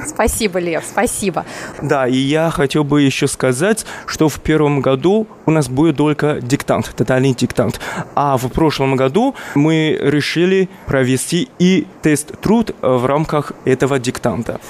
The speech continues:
Speaker 1: Тест-труд — это тоже такое международное мероприятие по распространению русского языка среди иностранцев?
Speaker 2: Да, совершенно верно. Тест-труд, э,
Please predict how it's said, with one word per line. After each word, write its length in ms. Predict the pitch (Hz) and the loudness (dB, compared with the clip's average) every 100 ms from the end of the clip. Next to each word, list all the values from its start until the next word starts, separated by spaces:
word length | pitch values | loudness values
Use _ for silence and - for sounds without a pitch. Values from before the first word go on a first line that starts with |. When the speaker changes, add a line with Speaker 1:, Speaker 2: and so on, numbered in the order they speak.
| - - - | -16 -14 -2
Speaker 1:
Тест-труд — 560 | 277 320 - - 339 - | 0 0 0 2 2 0
это 200 | 240 262 | 0 2
тоже 260 | 339 392 311 | 2 2 2
такое 280 | 262 233 | 2 2
международное 680 | 202 196 202 196 190 170 175 | 4 4 2 2 2 2 2
мероприятие 720 | 165 165 - 180 170 165 - 175 | 2 0 0 0 0 -2 -2 -2
по 380 | - 202 190 | 2 2 4
распространению 800 | 185 - 190 - 196 196 180 180 | 2 0 -2 0 2 4 4 4
русского 400 | 185 - - 185 | 2 0 0 2
языка 360 | 185 175 - 202 | 2 0 0 0
среди 460 | - 175 156 180 | 0 0 2 2
иностранцев? 640 | 175 180 - 269 302 - 160 - - | 4 2 0 -2 -2 -2 -4 -6 -2
Speaker 2:
Да, 220 | 123 127 | 2 2
совершенно 460 | - 139 - 156 151 | 2 0 2 2 4
верно. 400 | 139 117 113 107 - - | 2 2 0 -4 -8 -2
Тест-труд, 600 | 156 143 - 220 262 - - - - - | 0 2 2 2 2 -2 -16 -18 -16 -2
э, 160 | 135 | 0